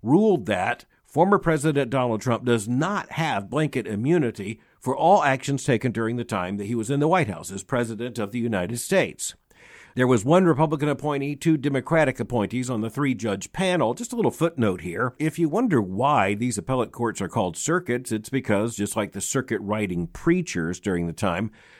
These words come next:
of the, uh, seventeenth and eighteenth century in the United States, these were circuit-riding judges, federal judges, who rode on a circuit.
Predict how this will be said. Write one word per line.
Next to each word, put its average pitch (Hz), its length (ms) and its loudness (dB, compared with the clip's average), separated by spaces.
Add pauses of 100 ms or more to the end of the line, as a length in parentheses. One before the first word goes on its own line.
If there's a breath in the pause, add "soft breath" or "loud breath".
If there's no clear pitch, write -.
(260 loud breath)
of 123 200 4
the, 104 260 2
uh, 95 40 0
seventeenth 110 520 -2
and 98 100 -2
eighteenth 98 320 -6
century 90 420 -6
in 98 120 -2
the 92 80 -2
United 87 280 -4
States, 120 300 -4
these 156 180 -2
were 120 100 -4
circuit-riding 120 800 -2
judges, 196 580 -4 (100)
federal 175 400 4
judges, 80 480 -8
who 139 140 2
rode 110 260 -2
on 95 180 -2
a 117 300 -6
circuit. - 800 0